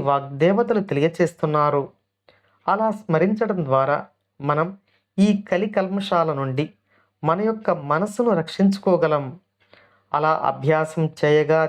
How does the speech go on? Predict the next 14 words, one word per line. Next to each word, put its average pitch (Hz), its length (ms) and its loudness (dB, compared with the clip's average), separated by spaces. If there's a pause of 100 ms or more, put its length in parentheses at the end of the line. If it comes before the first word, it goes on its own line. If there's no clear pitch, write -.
(120)
చేయగా, 151 360 4 (160)
చేయగా 151 360 2 (720)
అమ్మవారు 151 560 0 (440)
తన 214 120 0 (120)
యొక్క 220 160 -2 (140)
అనుగ్రహాన్ని 175 720 0
మనపై 160 260 0 (140)
కురిపిస్తారు 151 720 0 (140)
అని 190 160 -2 (560)
ఈ 170 80 4 (160)
నామంలో 151 460 2 (680)
వసిన్యాది 180 680 2 (100)
వాగ్దేవతలు 165 880 0
మనకు 175 220 0